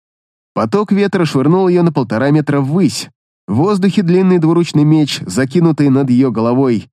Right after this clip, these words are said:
отразил солнечный луч и пустил веселого зайчика.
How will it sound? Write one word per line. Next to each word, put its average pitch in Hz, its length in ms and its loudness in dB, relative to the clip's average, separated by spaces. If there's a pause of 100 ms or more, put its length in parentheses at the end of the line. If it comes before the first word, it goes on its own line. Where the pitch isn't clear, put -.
(120)
отразил 131 440 -2
солнечный 113 540 0
луч 196 360 -2 (340)
и 190 40 2
пустил 220 380 0
веселого 202 520 0
зайчика. 190 640 -4